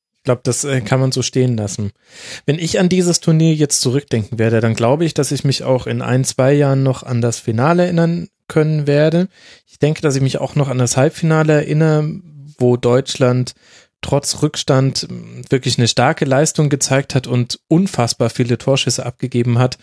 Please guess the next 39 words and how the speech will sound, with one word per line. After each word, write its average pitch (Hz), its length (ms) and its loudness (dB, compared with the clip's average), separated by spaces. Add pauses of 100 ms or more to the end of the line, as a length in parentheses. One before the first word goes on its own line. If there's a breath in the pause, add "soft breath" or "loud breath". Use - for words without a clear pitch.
(580 loud breath)
Äh, 123 180 2
Felix 135 380 0
Platte, 147 320 0
stimmt, 147 240 -2
über 131 100 0
den 113 160 0
haben 113 80 2
wir 113 80 2
noch 107 140 -2
gar 117 100 0
nicht 120 160 0
gesprochen, 120 640 -2
mit 127 540 -2
dem 127 160 2
entscheidenden 117 500 0
Kopfball 120 460 0
dann 110 280 0 (920)
zum 151 420 0
zwei 120 220 0
zu 135 100 -6
zwei 117 220 0
Ausgleich 123 500 -2
und 120 80 -4
dann 113 140 0
dieses 120 280 -4
Elfmeterschießen, 131 680 -2
an 123 80 -2
das 117 180 -2
werden 117 220 2
wir 117 120 0
uns 120 200 -6
auch 214 160 0
aus - 160 -2
humoristischer 131 600 0
Sicht 123 260 -2 (320 soft breath)
wahrscheinlich 117 340 0
noch 117 100 2
sehr 104 200 0
häufig 190 440 0